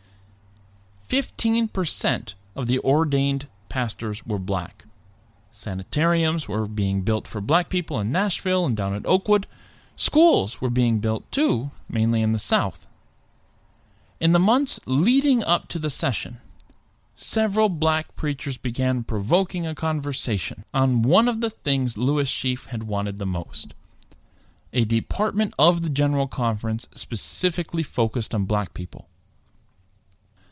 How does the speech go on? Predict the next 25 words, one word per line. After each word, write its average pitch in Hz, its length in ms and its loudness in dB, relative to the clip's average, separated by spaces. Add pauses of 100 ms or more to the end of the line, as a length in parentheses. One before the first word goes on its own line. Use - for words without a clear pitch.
(240)
Tired 165 520 2 (160)
of 113 240 -2
being 139 320 8
an - 120 2
afterthought, 214 680 -2 (760)
they 120 120 4
wanted 156 360 4
their 127 160 2
own 185 300 8
representatives. 110 920 0 (220)
No 147 380 4
taxation 151 600 0
without 139 260 2
representation 117 920 -2
and 90 360 -4 (140)
all 98 180 -2
of 87 80 -6
that. 85 300 -8 (420)
Or 92 360 -8 (440)
tithation 147 960 -2
without 165 320 -4
representation? 170 760 -6 (180)
I - 80 -2
don't 80 140 -6
know. - 100 -12